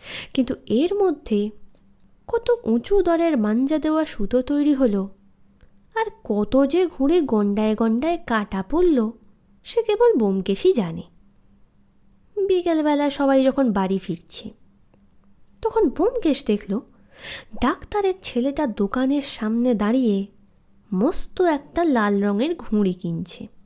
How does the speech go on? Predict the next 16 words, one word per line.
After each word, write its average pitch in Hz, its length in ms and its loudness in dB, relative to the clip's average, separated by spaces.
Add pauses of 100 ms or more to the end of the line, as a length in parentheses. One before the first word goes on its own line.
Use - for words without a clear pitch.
(1040)
দেখে 453 240 0
ব্যোমকেশ 320 500 0
তার 349 180 2
বন্ধু 302 360 2
পাঁচ 254 300 -2
কড়িকে 190 340 0
বললে, 190 380 -6 (1080)
"দেখেছিস 254 440 -2
পাঁচু, 233 280 -4 (640)
আমাদের 226 440 0
দেখিয়ে 214 340 -2
দেখিয়ে 285 280 -2
আবার 285 200 0
ঘুড়ি 214 380 0
কেনা 185 260 -2
হচ্ছে, 190 400 -8